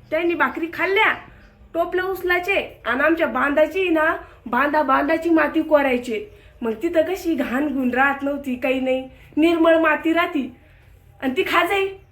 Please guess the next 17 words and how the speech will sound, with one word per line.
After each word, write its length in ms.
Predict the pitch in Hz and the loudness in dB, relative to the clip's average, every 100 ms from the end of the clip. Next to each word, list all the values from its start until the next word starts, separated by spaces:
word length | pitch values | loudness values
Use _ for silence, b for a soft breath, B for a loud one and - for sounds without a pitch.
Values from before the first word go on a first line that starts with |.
| - | -10
आणि 140 | 269 262 | -6 0
घरी 220 | 269 302 | 2 4
आल्यावर 440 | 320 330 349 359 359 - b b - | 4 2 2 0 -2 -8 b b 2
स्वयंपाक 400 | 320 320 339 349 | 4 4 2 0
केला, 260 | 370 392 285 - - | 2 2 0 -4 -12
त्याचे 180 | 254 | -8
कोळसे 380 | 262 294 294 294 | -4 0 0 -2
घ्यायचे 300 | 277 220 214 | -4 -2 -2
एवढे 240 | 240 247 220 | 0 2 2
मोठे, 360 | 220 214 - - b b - | 0 -4 -10 -14 b b 2
कडो, 300 | 302 294 311 | 6 8 8
कडो, 340 | 311 285 320 311 | 6 2 4 2
कडो, 300 | 302 311 302 | 2 0 0
लगेच 240 | 285 320 | -2 -6
पिऊन 320 | 320 359 415 | -4 -2 2
घ्यायचे 280 | 392 311 339 | 4 4 2
ते 320 | 349 359 - | -2 -4 -8